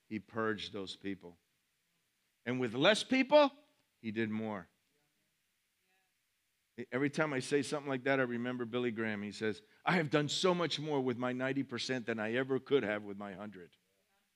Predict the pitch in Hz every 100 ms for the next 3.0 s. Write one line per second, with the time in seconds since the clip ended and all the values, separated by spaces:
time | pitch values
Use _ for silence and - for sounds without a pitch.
0 | _ _ _ _ _ _ _ _ 113 123
1 | 113 - 139 117 117 120 135 139 143 117
2 | 113 113 113 156 180 113 117 120 107 123